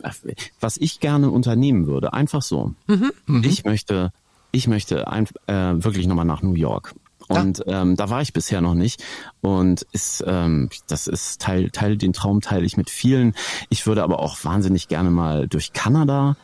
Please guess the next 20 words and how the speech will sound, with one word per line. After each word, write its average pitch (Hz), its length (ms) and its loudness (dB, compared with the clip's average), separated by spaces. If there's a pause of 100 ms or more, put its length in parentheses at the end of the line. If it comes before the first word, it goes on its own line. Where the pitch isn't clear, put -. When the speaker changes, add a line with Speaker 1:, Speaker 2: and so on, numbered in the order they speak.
Speaker 1:
Ich - 120 -4
bin 110 140 2
eigentlich 139 220 2
nicht 131 140 2
so 117 100 0
der 90 160 2
Wohnmobiltyp, 143 840 2
aber 95 160 0
dafür 110 400 -2
stelle 110 240 0
ich 107 100 0
mir 101 100 2
das 92 140 -2
doch - 120 -12
ziemlich 101 480 2 (140)
cool 87 160 0
vor. - 300 -6 (680)
Ähm, 80 480 2 (160)
so, - 220 -4 (120)
sowas. - 520 -4